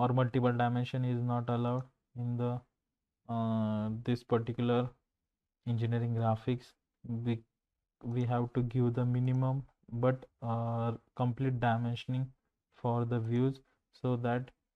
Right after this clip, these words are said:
uh, whoever reading this diagram or the, whoever reading this particular, uh, we can say the drawing,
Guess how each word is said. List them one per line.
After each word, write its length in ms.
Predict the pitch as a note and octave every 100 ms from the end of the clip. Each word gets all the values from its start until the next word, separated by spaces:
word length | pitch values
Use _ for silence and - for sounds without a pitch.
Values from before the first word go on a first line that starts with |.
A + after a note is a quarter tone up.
| _ _ _ _ _
uh, 300 | A#2+ A#2 A#2 A#2 - -
whoever 520 | C3 C3 B2+ C3 C3 - - A#2+ A#2+ B2
reading 340 | B2+ C3 B2+
this 260 | B2 B2 -
diagram 520 | - A2 G#2+ A#2+ C3 C3 -
or 160 | A#2
the, 680 | A#2 A#2 A#2 A#2 A2+ A2+ A2+ A2
whoever 340 | A#2+ A#2+ B2
reading 400 | A#2+ B2 A#2+ A#2+
this 300 | B2 B2 - _ _ _ _ _
particular, 800 | A#2+ A2+ B2 A#2 B2 A#2 A#2+ B2 - _ _ _ _ _ _ _ _ _ _ _ _ _ _ B2
uh, 200 | A#2+ A#2
we 100 | A#2+
can 300 | A#2 A#2 A#2
say 180 | - A#2
the 160 | A#2
drawing, 440 | A2+ A#2 A2+ A#2+